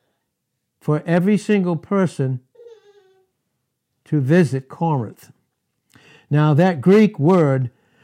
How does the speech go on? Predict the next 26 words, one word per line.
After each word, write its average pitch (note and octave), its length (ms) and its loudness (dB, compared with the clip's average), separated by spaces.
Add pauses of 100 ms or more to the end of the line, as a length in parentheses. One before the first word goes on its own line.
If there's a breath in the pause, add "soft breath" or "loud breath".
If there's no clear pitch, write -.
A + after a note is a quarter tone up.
(100)
for D3 160 -2
Corinth D3+ 600 0
literally F#3+ 640 2
means F3+ 480 0
to E3 280 -4 (180)
act F#3+ 600 -6 (580)
the C#3 140 -2
Corinthian, C#3+ 920 -4 (960)
to E3 300 -2
act F3 380 -2
like D#3+ 260 -2
a D3 80 -2
Corinthian. C#3+ 640 -4 (220 soft breath)
And C#3+ 120 0
this G3+ 160 0
is G3+ 180 -4
what F3 140 -2
it C#3+ 120 -10
came E3+ 280 -2
to D3+ 120 -6
mean, C#3+ 300 -2
this B2 260 -6
word, C3+ 300 -2 (440 soft breath)
to D#3 160 2
practice F#3 720 -4
fornication. C#3 920 -6